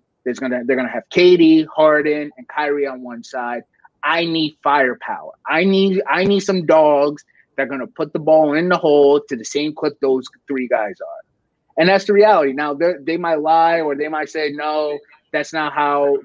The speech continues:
that's not how we're thinking." That's how they're thinking. They're thinking how we're gonna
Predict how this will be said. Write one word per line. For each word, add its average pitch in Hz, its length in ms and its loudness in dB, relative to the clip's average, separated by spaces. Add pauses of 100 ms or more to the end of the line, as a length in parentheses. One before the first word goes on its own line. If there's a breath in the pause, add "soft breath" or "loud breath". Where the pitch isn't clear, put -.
that's 147 200 -6
not 147 140 -4
how 143 140 0
we're 131 140 -2
thinking." 151 380 -4
That's 160 220 2
how 147 140 0
they're 127 180 -2
thinking. - 320 -16 (320)
They're 175 180 2
thinking 165 300 0
how 160 240 4
we're 160 120 4
gonna 151 260 -2